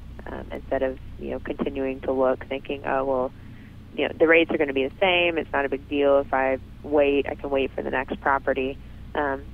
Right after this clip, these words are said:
but usually, as those rates start to move up, we see, um, a big, a big surge of activity. Um, and the interesting thing is, as we enter this tightening cycle, uh, you know, it might be that,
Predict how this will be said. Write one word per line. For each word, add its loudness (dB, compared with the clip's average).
but 2
usually, 4
as 0
those 2
rates 2
start 0
to -10
move -2
up, 4
we 0
see, -2
um, -6
a 0
big, 0
a -4
big -2
surge 4
of 0
activity. 0
Um, 0
and -2
the 4
interesting 0
thing 0
is, 2
as 2
we 2
enter 2
this 2
tightening 0
cycle, 2
uh, 2
you 0
know, 2
it 2
might 2
be 2
that, 4